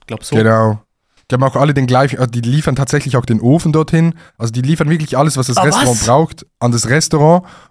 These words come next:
Speaker 2: Und die können dann dort halt, die, die, die haben die Verpackung, den
Speaker 1: Mhm.
Speaker 2: Ofen, die gleichen Zutaten. Das heißt, die Pizza schmeckt immer gleich und dann wird das genau ausgeliefert. Es gibt tatsächlich auch sogar, äh, wie sagt man dem? Ghost Kitchen Kitchens, also wirklich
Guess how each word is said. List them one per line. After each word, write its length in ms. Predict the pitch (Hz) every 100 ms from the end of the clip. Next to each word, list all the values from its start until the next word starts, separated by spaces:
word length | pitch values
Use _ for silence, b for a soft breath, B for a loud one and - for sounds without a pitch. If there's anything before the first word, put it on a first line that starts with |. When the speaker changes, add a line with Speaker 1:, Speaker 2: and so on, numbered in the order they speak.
| _
Speaker 2:
Und 160 | - 120
die 60 | 113
können 200 | 139 135
dann 160 | 127
dort 200 | 120 123 127
halt, 280 | 117 -
die, 80 | -
die, 180 | 104 113
die 100 | 117
haben 100 | 123 - 127
die 60 |
Verpackung, 580 | 127 - 131 127 127 117
den 100 | 117
Speaker 1:
Mhm. 60 | 110
Speaker 2:
Ofen, 340 | 127 156 120
die 60 | 113
gleichen 280 | 120 123
Zutaten. 520 | 110 127 123 120 120 113 B B
Das 140 | 110
heißt, 120 | 117 113
die 40 |
Pizza 260 | 135 127 120
schmeckt 260 | 123 127
immer 160 | 123 123
gleich 360 | 117 120 131 - B B B
und 200 | 104 104
dann 160 | 110 104
wird 140 | 104
das 80 | 98
genau 220 | 95 95
ausgeliefert. 480 | 90 101 - 101 202
Es 80 | 202
gibt 160 | 180 -
tatsächlich 460 | 220 202 - 175 -
auch 180 | 139
sogar, 520 | - 127 123 131 127 127 B B B
äh, 880 | 110 113 113 110 110 107 107 107 98 _ _ _ _
wie 60 | -
sagt 180 | 147 160
man 100 | 107
dem? 220 | 104 90 _ _ -
Ghost 400 | 135 131 - -
Kitchen 500 | 185 185 135 104 -
Kitchens, 480 | 123 - 113 98
also 240 | - 113 113
wirklich 420 | 131 127 -